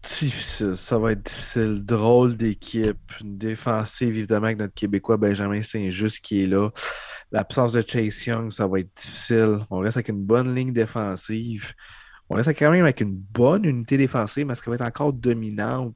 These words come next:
Euh, je me le demande. Maintenant, en offensive, soyons honnêtes. Est-ce qu'à ce stade-ci, Carson Wentz est si meilleur que Tyler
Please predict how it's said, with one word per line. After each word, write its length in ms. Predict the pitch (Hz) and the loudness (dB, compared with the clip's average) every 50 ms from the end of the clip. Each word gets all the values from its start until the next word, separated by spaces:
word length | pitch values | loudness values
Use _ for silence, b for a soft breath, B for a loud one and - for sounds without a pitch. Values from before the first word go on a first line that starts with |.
| _ _ - | _ _ -4
Euh, 300 | 104 95 95 92 90 90 | -2 0 0 0 0 -2
je 100 | 87 92 95 | -4 -4 -2
me 140 | 104 110 | -2 0
le 60 | 127 135 | 0 2
demande. 500 | 135 135 113 95 90 95 117 123 110 107 B B B B B B B B B B B B | 0 0 0 2 0 -2 -2 -4 -8 -12 B B B B B B B B B B B B
Maintenant, 320 | 123 127 123 113 127 139 | 0 0 2 4 4 4
en 60 | 139 131 | 4 4
offensive, 680 | 117 - - 113 98 101 - 127 117 104 90 - - _ | 4 4 2 2 2 2 2 2 2 2 0 -4 -14 _
soyons 400 | - - - 110 117 127 131 123 | -10 -2 2 2 4 4 4 4
honnêtes. 440 | 107 98 95 95 87 73 - _ - - | 2 2 2 0 -2 -4 -8 _ -8 -6
Est-ce 160 | - - - | -4 -4 0
qu'à 200 | - 113 117 113 | 2 2 2 2
ce 220 | - - - 113 | 0 0 0 0
stade-ci, 800 | 107 - - - 135 127 123 113 110 - - - - - 127 127 | 0 0 -2 0 0 0 0 0 -2 -4 -4 -2 -2 -4 -8 -6
Carson 460 | - - 123 117 113 113 - 117 107 | -4 0 2 2 2 2 0 -2 0
Wentz 440 | 104 104 110 117 117 113 110 - - | 0 2 2 0 0 -2 -6 -6 -6
est 100 | 90 87 | -6 -6
si 440 | - - - - - - - 131 127 | -6 -4 -4 -4 -4 -4 -4 -2 -2
meilleur 440 | 123 120 107 104 107 110 110 107 | 0 0 0 0 2 0 0 -2
que 160 | - - 107 98 | -2 -2 -4 -4
Tyler 580 | - - - 98 92 98 92 92 98 101 101 | -4 -4 -6 -4 -2 -2 0 0 0 -2 -2